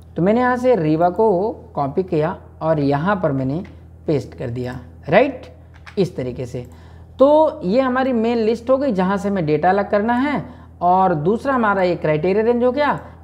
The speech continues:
इस जगह का मुझे डेटा अलग करना है, राइट।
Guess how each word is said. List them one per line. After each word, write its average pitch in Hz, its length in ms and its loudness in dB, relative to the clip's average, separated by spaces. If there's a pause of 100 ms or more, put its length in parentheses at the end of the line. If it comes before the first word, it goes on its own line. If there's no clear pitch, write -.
इस 156 160 0
जगह 170 200 2
का 156 80 -2
मुझे 143 200 -2
डेटा 135 340 0 (240)
अलग 123 260 -4
करना 120 240 -8
है, 123 200 -14 (180)
राइट। 262 360 -4